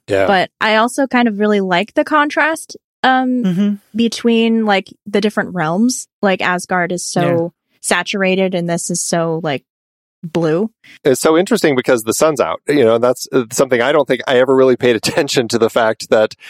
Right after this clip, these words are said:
Speaker 1: as they're approaching the plaza here, we actually see the sun in the sky. I mean, it's low in the sky, granted.
Speaker 2: Mm-hmm.
Speaker 1: We'll see it later, and it's still low in the sky. So it's not like the sun has gone down or anything, but it's just like, this is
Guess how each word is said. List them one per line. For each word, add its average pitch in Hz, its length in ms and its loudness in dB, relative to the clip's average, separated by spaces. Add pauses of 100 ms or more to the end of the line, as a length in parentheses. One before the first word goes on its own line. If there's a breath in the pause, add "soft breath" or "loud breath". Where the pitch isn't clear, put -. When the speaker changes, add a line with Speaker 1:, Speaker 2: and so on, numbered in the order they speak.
(160 loud breath)
Speaker 1:
as 139 280 0
they're 127 200 4
approaching 117 760 0
the 104 160 0
plaza 123 600 2
here, 98 300 2
we 117 160 4
actually 139 320 0
see 131 160 0
the 113 100 0
sun 156 240 0
in 139 60 -2
the 101 60 -6
sky. - 180 -6
I 143 60 -2
mean, 147 120 2
it's 107 160 -2
low 110 380 4
in 92 80 2
the 87 80 -4
sky, 82 400 -4
granted. 98 440 -2
Speaker 2:
Mm-hmm. - 380 -10
Speaker 1:
We'll 123 120 6
see 160 160 2
it 117 100 2
later, 120 320 2
and 98 100 -2
it's 113 160 0
still 160 220 0
low 113 140 4
in 90 80 -4
the 90 40 -12
sky. 92 280 -4
So 104 120 0
it's 107 120 2
not 135 180 0
like 107 320 -2
the 104 100 0
sun 113 220 -2
has 95 240 -2
gone 87 260 -2
down 117 280 0
or 104 100 0
anything, 95 300 -4 (320 loud breath)
but 135 160 2
it's 127 120 -8
just 156 200 2
like, 113 220 0
this 127 220 2
is 123 320 0